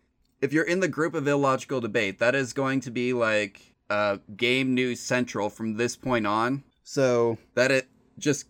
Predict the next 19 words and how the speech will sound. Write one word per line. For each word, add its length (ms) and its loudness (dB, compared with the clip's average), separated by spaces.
keep 260 0
up 180 4
on 220 2
that. 320 2
Keep 260 0
up 240 2
on, 460 0
keep 180 -2
up 140 6
on 220 6
us. 540 -2
We're 140 2
not 300 4
actually 440 2
going 480 2
anywhere 540 0
with 160 -4
this 200 -4
project. 760 -2